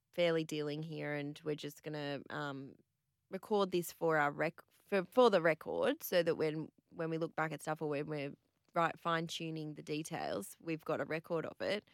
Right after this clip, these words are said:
I, I don't think there'd be any problem openly recording it. I don't know why you have to do an underhanded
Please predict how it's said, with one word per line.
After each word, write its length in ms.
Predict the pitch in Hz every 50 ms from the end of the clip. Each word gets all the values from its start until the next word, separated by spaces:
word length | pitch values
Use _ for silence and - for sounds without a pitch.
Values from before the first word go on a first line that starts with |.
| _ _ _ _ _ _ _ _ -
I, 200 | 175 190 247 277 - _ _ _ _ - - -
I 160 | 170 175 202
don't 200 | 277 359 311 190
think 140 | 175 156 -
there'd 140 | 151 147 -
be 120 | 151 147
any 120 | 139 151
problem 280 | 151 - 147 143 147 - -
openly 360 | 175 269 - - 214 160 131
recording 380 | - - - - - 135 143 143
it. 80 | 98 -
I 80 | 220 262
don't 100 | 294 269
know 100 | 226 190
why 140 | 170 160
you 100 | 156 160
have 120 | 165 160 -
to 80 | 170
do 180 | 165 156 147 143 - - _ _ _ _
an 80 | 170 165
underhanded 640 | 160 160 156 156 156 160 156 151 147 - 143 -